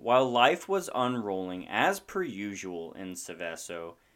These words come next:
you know, children playing outside, folks gardening and doing grocery shopping, et cetera, the mixing reactor in the plant was growing dangerously hot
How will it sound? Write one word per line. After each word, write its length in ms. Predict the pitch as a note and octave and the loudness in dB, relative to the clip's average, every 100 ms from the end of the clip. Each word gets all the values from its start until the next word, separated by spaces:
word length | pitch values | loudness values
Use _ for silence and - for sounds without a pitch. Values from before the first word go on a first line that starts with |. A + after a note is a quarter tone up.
| _ _ _ _ _ _ | _ _ _ _ _ _
you 120 | A#2 | -6
know, 180 | G2 F2+ | -4 -6
children 520 | - - C3+ B2 G2 | -6 -2 -2 -2 -6
playing 480 | - - D3+ D#3 D3+ | -8 -4 -2 0 0
outside, 800 | C#3+ C3 - - A#2 A2+ A2 A2+ | -2 -2 -4 -2 2 4 2 -2
folks 460 | - - E3 D#3+ - | -10 -2 -2 -2 -8
gardening 720 | - C3 B2+ B2 B2 B2 A#2 | 2 4 4 2 0 0 -2
and 140 | G2+ | -4
doing 340 | F#2+ A#2 C#3 C#3 | -4 0 0 -2
grocery 580 | B2 A#2 A2+ A2+ A#2 | 0 2 2 -2 -8
shopping, 680 | G#2 - G#2 G2 F#2+ G2 F#2+ | -8 -2 0 0 -2 -6 -6
et 120 | F#2 - | -8 -10
cetera, 640 | - A2 F2+ F2 E2+ E2+ - _ _ _ _ | 0 0 0 -6 -8 -8 -12 _ _ _ _
the 420 | C3 C#3 C3+ C3 - | 2 4 4 2 -2
mixing 760 | G#2+ A2 B2+ F3+ - D3 B2 | -6 0 2 2 0 -2 -2
reactor 680 | F#2+ F2+ F2+ E2+ - F2+ F2 | -2 -2 -2 -2 -6 -10 -10
in 260 | - G2+ F#2 | -10 -10 -10
the 60 | |
plant 480 | E2+ - F2 E2+ E2+ _ _ _ | -12 -12 -10 -10 -12 _ _ _
was 220 | A#2 A2+ | -4 -4
growing 680 | A2 A2+ A#2+ C3 D#3 E3+ - F#2+ - | -6 2 2 4 0 -2 -8 -16 -4
dangerously 840 | A2 C#3 E3 E3+ E3+ - D#3 B2 | -2 0 -2 -4 -4 -6 -6 -8
hot 580 | - - D#3+ G#2+ F2+ | -8 0 4 4 2